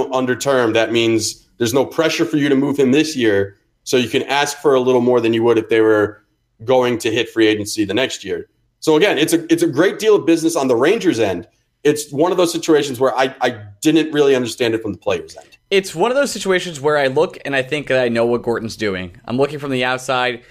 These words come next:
Speaker 2: I've seen the letter. I've seen the rebuild potential.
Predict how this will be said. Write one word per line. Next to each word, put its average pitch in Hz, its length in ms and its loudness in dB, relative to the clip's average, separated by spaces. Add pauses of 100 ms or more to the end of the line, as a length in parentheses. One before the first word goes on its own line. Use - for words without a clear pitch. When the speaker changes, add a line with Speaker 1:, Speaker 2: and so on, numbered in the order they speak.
(140)
Speaker 2:
I've 110 140 -12
seen 156 220 -2
the 143 60 2
letter. 127 460 -2 (160)
I've - 140 -6
seen 165 200 -4
the 135 100 0
rebuild 131 420 0
potential. 120 560 -4